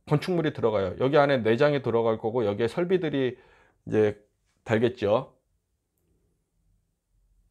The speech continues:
전기는요, 이 토목공사서부터 준공될 때까지 대부분 다 남아있어요. 끝까지.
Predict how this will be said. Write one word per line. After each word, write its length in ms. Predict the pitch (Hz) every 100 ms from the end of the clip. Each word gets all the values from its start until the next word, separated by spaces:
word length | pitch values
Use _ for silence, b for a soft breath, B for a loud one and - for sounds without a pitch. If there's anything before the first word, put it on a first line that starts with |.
| _ _ _ _ _ _ _ _ _ _ _ _ _ _ _
전기는요, 840 | - 180 220 208 214 202 110 101 -
이 360 | 160 175 165 - _ - _ _
토목공사서부터 1700 | - 226 233 220 160 151 170 165 - 175 160 160 - 190 208 214 - _ _ - _ _ _ _ _ _ _ _ _ _ _ _ _ _ _ _ _ _ _ _ _ _ _ _ _ _ _
준공될 540 | - 185 208 208 156 139
때까지 500 | 160 156 151 147 143
대부분 400 | 120 127 127 -
다 180 | 127
남아있어요. 500 | 123 95 98 95 98
끝까지. 520 | - 147 131 110 80